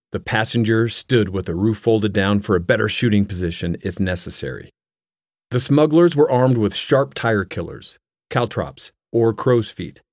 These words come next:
a welded arrangement of nails strewn about to destroy the tires of pursuers. There was only one thing to do:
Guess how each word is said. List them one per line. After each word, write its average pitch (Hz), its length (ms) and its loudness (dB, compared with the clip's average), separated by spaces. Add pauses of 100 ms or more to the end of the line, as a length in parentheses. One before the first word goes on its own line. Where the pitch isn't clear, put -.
(200)
a 120 80 2
welded 160 460 4
arrangement 123 580 2
of 104 140 -2
nails 104 420 2
strewn 175 400 2
about 127 300 2
to 131 100 -6
destroy 113 400 -2
the 101 100 -4
tires 117 560 -4
of 95 220 -6
pursuers. 87 720 -8 (840)
There 175 120 0
was 175 180 0
only 165 260 4
one 143 280 0
thing 120 240 -4
to 113 80 -8
do: 101 320 -6